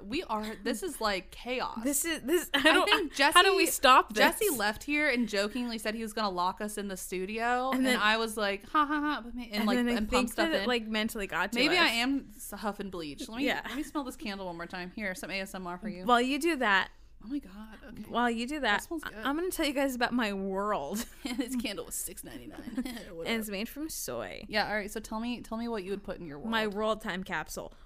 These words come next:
Speaker 2: One singular Cheeto. A B T S greatest hits album culminated by me.
Speaker 1: No, no. Hold on. Go back. A single Cheeto?
Speaker 2: Just to see what happens.
Speaker 1: A crunchy Cheeto?
Speaker 2: Yeah.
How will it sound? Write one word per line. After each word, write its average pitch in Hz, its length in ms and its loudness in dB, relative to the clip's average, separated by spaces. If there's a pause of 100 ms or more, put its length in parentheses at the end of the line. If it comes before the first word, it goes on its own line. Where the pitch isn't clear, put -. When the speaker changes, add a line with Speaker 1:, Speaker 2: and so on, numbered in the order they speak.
Speaker 2:
One 214 400 2
singular 214 680 0
Cheeto. 131 640 -8 (1160)
A 233 100 2
B 226 200 -2
T 233 180 -2
S 233 180 2
greatest 220 380 0
hits - 280 -4
album 190 420 0
culminated 190 580 -4
by 185 180 0
me. 170 400 -8
Speaker 1:
No, 415 200 0
no. 214 420 2
Hold 381 320 -2
on. 202 420 0
Go 330 160 -2
back. 180 360 2 (100)
A 220 80 -6
single 233 540 -2
Cheeto? 220 500 -4 (240)
Speaker 2:
Just 247 220 -2
to 254 100 -6
see 262 160 -2
what 233 120 0
happens. 196 460 0
Speaker 1:
A 214 60 -2
crunchy 208 400 -2
Cheeto? 262 380 -4 (480)
Speaker 2:
Yeah. 180 160 -4